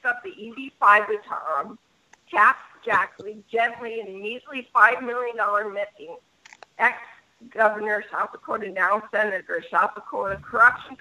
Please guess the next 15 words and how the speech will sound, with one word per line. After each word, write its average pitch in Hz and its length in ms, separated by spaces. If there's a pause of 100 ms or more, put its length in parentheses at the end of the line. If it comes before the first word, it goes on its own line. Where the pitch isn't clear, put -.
conflict 214 480
of 202 120
interest, 196 540
windmills, 262 760 (120)
energy 247 460 (100)
corrupt-, 208 640 (480)
corruption, 233 580 (100)
emin-, 262 340 (180)
eminent 240 580
domain. 202 360 (100)
Okay, 226 220
let 214 160
me 262 180
tell - 180
you - 120